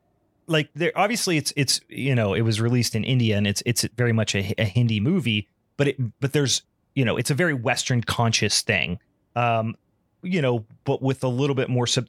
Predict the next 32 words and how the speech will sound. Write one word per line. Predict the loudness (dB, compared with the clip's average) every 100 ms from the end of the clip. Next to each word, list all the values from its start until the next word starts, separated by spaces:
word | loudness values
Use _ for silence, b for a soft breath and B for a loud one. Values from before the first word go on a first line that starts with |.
| -4
like, | -2 0
I |
would | 0 0
imagine | 0 0 2 0
the, | 0 -2
the | -6
kind | -2 -2 0
of |
sex | 0 2 0 0 -2 0
and | 0 0
stuff | -2 -2 0
like | -2 0
that, | -2 -2 -6 _ _
it's | -2 0
all | 0
pretty | 0 0 2
mild | 2 2 2 2 0
and | -2
playful | 0 0 0 0 0 2
and | 2 0
lovey-dovey. | 2 2 2 2 2 2 0 _ _ _
I | 0
imagine | 2 0 2 0
that | 0 -2
was | -4
probably | -2 0 0 0 0 0
a |
little | 0 0 0
bit | 0
of | 2
a, | -2 -2 -2
uh, | 0